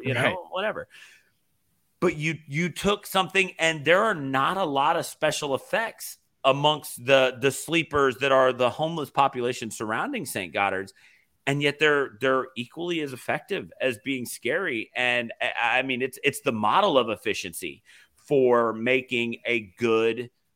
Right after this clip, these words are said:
Speaker 1: movie monster that a lot of people can relate to.
Speaker 2: Yeah, I, um, man, I, I, I agree on,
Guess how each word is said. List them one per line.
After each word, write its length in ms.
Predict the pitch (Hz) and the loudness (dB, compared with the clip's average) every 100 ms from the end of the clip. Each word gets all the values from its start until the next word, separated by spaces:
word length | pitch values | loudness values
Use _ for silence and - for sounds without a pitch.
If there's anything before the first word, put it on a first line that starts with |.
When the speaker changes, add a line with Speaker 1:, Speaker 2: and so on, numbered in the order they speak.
| - | -4
Speaker 1:
movie 360 | 135 220 285 | -2 0 0
monster 760 | 147 101 95 - - 104 113 117 _ _ | 0 -2 -2 -6 -4 -2 -2 -6 _ _
that 140 | - 143 | -2 2
a 40 | |
lot 220 | 127 120 | 4 4
of 80 | 131 | 2
people 240 | 135 107 113 | -2 -6 -6
can 160 | 131 | -6
relate 300 | 127 156 - | -4 -6 -6
to. 160 | - 65 _ _ _ _ - - - _ | -12 -16 _ _ _ _ -20 -20 -20 _
Speaker 2:
Yeah, 300 | 113 139 165 - _ | -2 0 -2 -8 _
I, 440 | 107 113 139 143 - 131 | -2 2 4 4 0 2
um, 600 | 135 127 120 113 101 90 _ _ _ - | 4 6 6 4 -2 -10 _ _ _ 2
man, 180 | 123 | 8
I, 200 | 117 131 120 | 8 8 6
I, 180 | 139 - | 2 4
I 80 | 123 | 2
agree 540 | 117 104 120 113 107 - | 0 -2 -2 -2 -4 -4
on, 720 | 104 98 95 92 87 82 | -4 -2 -4 -6 -8 -12